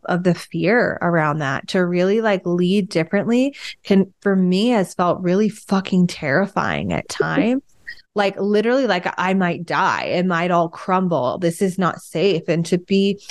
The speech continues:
Speaker 1: so soft and gentle with those parts of me that are holding on because they're, they're afraid that we're not going to be safe, and to really reclaim them back into love and power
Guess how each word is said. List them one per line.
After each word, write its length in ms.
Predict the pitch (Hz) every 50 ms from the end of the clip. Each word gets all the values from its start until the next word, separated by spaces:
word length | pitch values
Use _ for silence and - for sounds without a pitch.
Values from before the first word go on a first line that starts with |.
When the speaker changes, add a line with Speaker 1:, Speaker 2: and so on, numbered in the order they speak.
| - - - - - - _
Speaker 1:
so 220 | - - 202 196
soft 600 | 180 - - - - 190 165 175 190 202 - - 196
and 180 | 175 175 165
gentle 520 | 165 - 165 147 160 185 180 - 190 175 170
with 140 | 170 170
those 260 | - 170 156 160 160 -
parts 460 | - - - - 160 160 180 180 -
of 140 | 214 190 -
me 400 | 180 170 170 170 170 170 165 170 - - - - _ -
that 100 | 180 175
are 80 | 170
holding 500 | 170 - - 202 196 196 190 196 185 180
on 380 | 170 160 160 165 170 196 214 214
because 420 | 190 190 180 - - 190 175 170
they're, 420 | 165 175 170 165 151 156 156 185 - _ _ _ _ _ _ _ _ _ _ _ _
they're 200 | - 175 170 151
afraid 520 | 165 - - - - 165 156 165 175 160
that 160 | 170 170 - 175
we're 80 | 175
not 300 | 170 170 160 151 - -
going 260 | - 175 165 165 170
to 80 | 175 185
be 140 | 180 170 165
safe, 500 | - - - 151 131 120 180 247 277 277 - _ - - - - - - _ -
and 240 | 180 175 175 175 170
to 120 | - 185
really 400 | 175 170 175 175 180 180 180 180 175
reclaim 600 | 170 175 175 175 - - 180 175 170 180 185 185
them 260 | 180 165 165 165 165
back 300 | 165 165 156 165 170 -
into 180 | 196 202 202 196
love 320 | 180 170 165 170 175 180
and 160 | 180 170 170
power 640 | - - 160 139 151 156 170 190 214 247 269 285 294